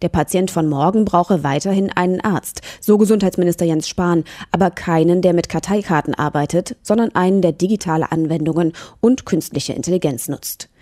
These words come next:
So sollen Ärzte ab kommendem Jahr Gesundheits-Apps verschreiben können. Die Kosten erstatten die Krankenkassen. Die Apps, zum Beispiel für Diabetiker oder Patienten mit psychischen Erkrankungen,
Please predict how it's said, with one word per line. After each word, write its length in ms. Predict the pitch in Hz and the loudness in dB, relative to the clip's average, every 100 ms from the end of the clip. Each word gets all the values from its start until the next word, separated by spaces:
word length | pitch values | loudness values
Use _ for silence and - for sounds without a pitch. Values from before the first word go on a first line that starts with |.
| - - | -20 -10
So 100 | - | -4
sollen 220 | 170 160 | 0 0
Ärzte 380 | 156 180 196 196 | 0 -2 -2 -2
ab 120 | 156 | -4
kommendem 360 | - 185 190 160 | -2 0 2 0
Jahr 280 | 139 135 170 | 0 -2 -2
Gesundheits-Apps 800 | - 196 202 185 147 - - - | 0 2 2 0 -2 -4 -6 -6
verschreiben 480 | 151 - 151 143 135 | -8 -6 -4 -6 -6
können. 300 | - 156 - - - - | -2 -2 -4 -12 -10 -6
Die 80 | |
Kosten 320 | - 170 - 240 | 0 0 0 -2
erstatten 360 | 170 160 - | -2 -4 -2
die 80 | 185 | -4
Krankenkassen. 760 | - 151 143 - 160 127 117 - _ _ - | -2 -4 -6 -10 -10 -8 -8 -12 _ _ -6
Die 100 | 156 | -2
Apps, 340 | 175 - - | 0 -2 -8
zum 140 | - 156 | -4 -2
Beispiel 280 | 135 - 151 | -2 -4 -4
für 120 | 160 | -2
Diabetiker 800 | 160 156 196 202 190 185 180 - | 0 2 0 0 -2 0 0 -2
oder 140 | 143 | -4
Patienten 460 | - - 170 180 160 | -4 -4 -4 -2 -4
mit 160 | 160 | -4
psychischen 380 | - 220 190 170 | -4 -2 -2 -2
Erkrankungen, 680 | 175 - 170 170 170 170 | -4 -2 -2 -2 0 0